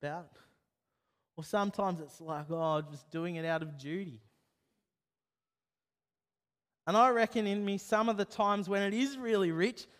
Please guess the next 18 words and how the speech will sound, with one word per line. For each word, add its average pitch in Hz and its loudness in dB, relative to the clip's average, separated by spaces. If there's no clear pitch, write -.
it's 208 0
rich 254 0
for 220 2
a 196 8
while 247 8
until 226 2
I 202 4
actually - -4
feel 185 0
prideful 175 -4
about 143 -2
how 165 -2
rich 180 -8
it 160 -4
is 180 -8
that - -14
God's 160 -6
speaking 165 -8